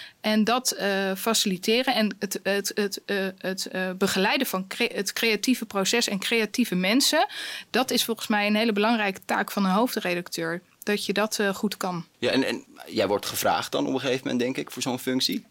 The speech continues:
Speaker 1: Nou, dat is, eigenlijk is het een kwestie, hè, van, eh, Sjors, eh, die werd burgemeester van de gemeente Vijfheerenlanden. En dan komt die positie vrij.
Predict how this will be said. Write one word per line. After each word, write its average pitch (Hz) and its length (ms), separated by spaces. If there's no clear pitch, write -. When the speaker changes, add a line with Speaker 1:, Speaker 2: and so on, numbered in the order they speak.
Speaker 1:
Nou, 285 300
dat 254 200
is, 233 260
eigenlijk 247 400
is 226 80
het 226 120
een 214 60
kwestie, 247 380
hè, 269 120
van, 226 240
eh, 208 120
Sjors, 233 360
eh, 208 160
die 226 120
werd 214 160
burgemeester 196 640
van 233 140
de 208 60
gemeente 202 360
Vijfheerenlanden. 196 800
En 240 240
dan 254 180
komt 226 220
die 220 100
positie 196 560
vrij. 233 440